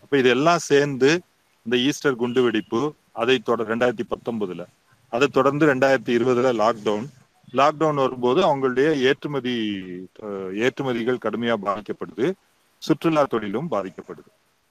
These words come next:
அப்ப இலங்கை என்பது ஒரு குட்டி தீவு, குட்டி தீவு, ஒரு ரெண்டு கோடி மக்கள் வாழ்றாங்க. தமிழ்நாட்டை விட கிட்டத்தட்ட நாலுல ஒரு பங்கு தான் பரப்பளவு தமிழ்நாட்டில் பாதி. அப்ப இந்த நாட்டினுடைய பிரச்சனையை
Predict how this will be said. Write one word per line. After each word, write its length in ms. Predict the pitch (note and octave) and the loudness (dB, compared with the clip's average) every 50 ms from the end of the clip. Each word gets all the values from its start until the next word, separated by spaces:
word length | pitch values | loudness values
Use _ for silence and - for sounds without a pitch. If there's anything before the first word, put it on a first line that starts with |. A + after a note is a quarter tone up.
| _ _ - | _ _ -4
அப்ப 120 | C3 E3+ | -2 -2
இலங்கை 440 | D#3+ B2+ B2+ C#3+ D#3 E3+ E3 F3+ E3+ | 0 2 2 2 2 2 2 2 2
என்பது 340 | E3+ D#3+ D3 C#3 D3 E3+ G3+ | 2 0 0 0 2 2 2
ஒரு 140 | F#3 D#3 C#3 | 2 2 0
குட்டி 300 | - - C3 - E3+ D#3 | -4 -6 -6 -4 -4 -6
தீவு, 340 | - - C#3 C#3 B2+ A2 F2+ - _ _ _ _ _ _ _ _ _ _ _ _ _ - | -4 -2 -2 -2 -2 -4 -6 -10 _ _ _ _ _ _ _ _ _ _ _ _ _ -14
குட்டி 180 | A#2 A2 C#3 | -10 -10 -10
தீவு, 400 | B2 - C3 B2+ B2+ B2 C3 D#3 F#3+ F#3 E3 C#3 B2 A2+ G#2+ G#2 G2+ G2+ | -10 -8 -6 -6 -4 -2 0 2 2 4 4 2 2 2 0 0 0 0
ஒரு 160 | G#2+ A2 A#2 | 0 0 0
ரெண்டு 240 | A2+ A#2+ B2 C3 C3+ | 0 0 0 2 2
கோடி 220 | B2 B2+ A#2+ A2+ A2+ | 4 4 4 4 2
மக்கள் 300 | A2+ A#2 - - D3 C#3 | -2 -2 -2 0 0 2
வாழ்றாங்க. 560 | B2+ A#2 A2 A2 G#2 A2 A2 G#2 G2+ G2+ C3+ D3 - | 4 4 4 4 2 2 2 2 2 0 -4 -4 -4
தமிழ்நாட்டை 480 | A#2 A2+ A#2+ B2 B2 A#2+ G#2+ - A2 | -4 -4 -2 -2 -2 -2 -2 -2 -6
விட 160 | G#2 G#2 A2+ D3 D#3+ C#3 A2+ G#2 F#2+ - _ _ _ _ _ _ _ _ _ | -6 -4 -4 -2 -2 -2 -2 -4 -6 -8 _ _ _ _ _ _ _ _ _
கிட்டத்தட்ட 380 | - C#3 B2 B2 A#2+ A#2+ C3+ C#3 | -6 -4 0 0 0 2 2 2
நாலுல 340 | B2+ A#2 A2+ A#2+ B2 A#2 A2 | 2 2 2 2 2 2 2
ஒரு 180 | G#2+ G#2 F#2+ F#2 | 2 2 0 -4
பங்கு 220 | G#2 G2 F#2+ G2 | -8 -8 -8 -2
தான் 200 | F#2+ A2 A2 G#2+ - _ _ _ _ _ A2+ A2 - | 0 0 0 0 -2 _ _ _ _ _ -20 -20 -4
பரப்பளவு 680 | - A#2 A#2 B2 - - - A2+ A2 A2 C#3 E3 D3 A2+ | -2 0 0 0 0 0 0 0 0 0 0 -2 -2 -2
தமிழ்நாட்டில் 640 | - A2 G#2 A2 A#2+ A#2+ A#2 A2 - - G#2 F#2+ - | -2 -4 -4 -2 -2 -2 -2 -2 -2 -6 -10 -8 -4
பாதி. 360 | - G#2 G#2+ A2 G#2+ G2+ F#2+ G2 _ _ _ _ _ _ _ _ _ _ _ | 0 0 2 2 0 -2 -6 -8 _ _ _ _ _ _ _ _ _ _ _
அப்ப 160 | B2 C3+ D3+ | 0 0 0
இந்த 240 | C3+ B2 C3+ C#3+ C#3+ | 0 0 0 2 2
நாட்டினுடைய 520 | C3+ C3+ D3 D#3 - E3 D#3 D#3 C#3+ C#3+ | 4 4 2 0 -2 -4 -2 2 4 4
பிரச்சனையை 680 | C3+ G#2+ - A2 A2+ - - - C#3 C3 A2+ G2+ G2+ A2 | 4 2 0 -4 -6 -6 -8 -8 -6 -4 -2 -2 0 0